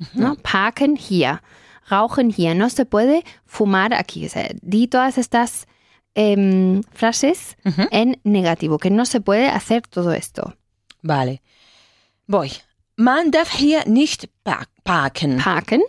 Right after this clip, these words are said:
Speaker 2: Mhm.
Speaker 1: Man darf hier nicht rauchen.
Speaker 2: Ja.
Speaker 1: Man darf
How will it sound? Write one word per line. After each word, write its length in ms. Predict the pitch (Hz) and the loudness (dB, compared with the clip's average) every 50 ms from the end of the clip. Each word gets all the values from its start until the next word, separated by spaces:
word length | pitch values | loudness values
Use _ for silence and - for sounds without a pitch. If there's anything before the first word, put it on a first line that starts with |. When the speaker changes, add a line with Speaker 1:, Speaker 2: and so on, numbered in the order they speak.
| - - | -2 -2
Speaker 2:
Mhm. 300 | - 220 208 208 220 339 440 - _ | -2 0 2 2 0 0 -2 -6 _
Speaker 1:
Man 360 | - 180 170 151 147 156 165 151 | -2 0 0 0 0 0 0 0
darf 160 | 165 156 - | -2 -2 -2
hier 340 | - - 214 262 262 240 - | -2 0 2 2 2 2 2
nicht 380 | 185 208 233 - - - - _ - - | 2 0 0 0 -4 -10 -12 _ -10 -4
rauchen. 480 | 156 196 440 466 - - 147 - - - | -2 -2 0 0 0 -2 -4 -4 -6 -6
Speaker 2:
Ja. 340 | - 190 175 151 151 220 294 381 _ _ _ _ _ _ | -4 -2 -2 0 0 -2 -2 -2 _ _ _ _ _ _
Speaker 1:
Man 340 | - 170 214 254 311 330 339 | -2 0 2 2 2 0 0
darf 300 | 339 359 320 - - | 0 0 -2 -2 -6